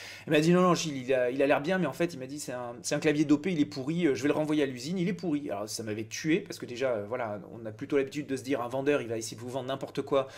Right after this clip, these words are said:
euh, juste pour vous le vendre, quoi, même si vous n'êtes pas content, il sera très content de vous l'avoir vendu, ce qui me paraît, moi, être un suicide commercial. Mais, euh, lui m'a dit, « Non, non, euh, le prends pas, euh, on croit qu'il est bien, mais en fait, la mécanique à l'intérieur, elle, euh, elle, elle est déglinguée en deux ans, quoi. »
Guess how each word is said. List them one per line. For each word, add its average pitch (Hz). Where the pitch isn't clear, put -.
euh, 117
juste 123
pour 123
vous 120
le 147
vendre, 247
quoi, 123
même 143
si 143
vous 123
n'êtes 127
pas 123
content, 143
il 170
sera -
très 170
content 147
de 139
vous 123
l'avoir 120
vendu, 143
ce -
qui 120
me 113
paraît, 113
moi, 131
être 113
un 113
suicide 113
commercial. 175
Mais, 208
euh, 131
lui 180
m'a 160
dit, « 196
Non, 208
non, 208
euh, 135
le 170
prends 147
pas, 196
euh, 135
on 139
croit 202
qu'il 175
est 160
bien, 180
mais 208
en 147
fait, 175
la 139
mécanique 156
à 131
l'intérieur, 131
elle, 117
euh, 110
elle, 117
elle 131
est 131
déglinguée 143
en 170
deux 135
ans, 120
quoi. » 110